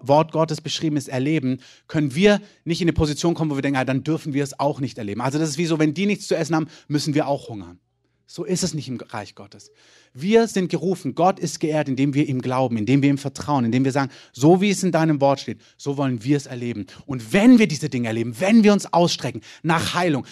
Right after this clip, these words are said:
nach Versorgung, nach Frieden, nach Weisheit,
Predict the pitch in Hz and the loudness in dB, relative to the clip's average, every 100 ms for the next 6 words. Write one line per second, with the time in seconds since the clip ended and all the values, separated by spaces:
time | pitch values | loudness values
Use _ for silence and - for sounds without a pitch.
0 | - 160 165 - 175 143 185 156 127 - | -6 -2 -2 0 -2 2 2 2 -2 -4
1 | - 165 - - 185 196 151 - - 156 | -2 0 0 -6 -2 0 -2 -4 -6 -2
2 | 151 139 170 233 220 127 120 | -2 0 0 0 -2 -4 -6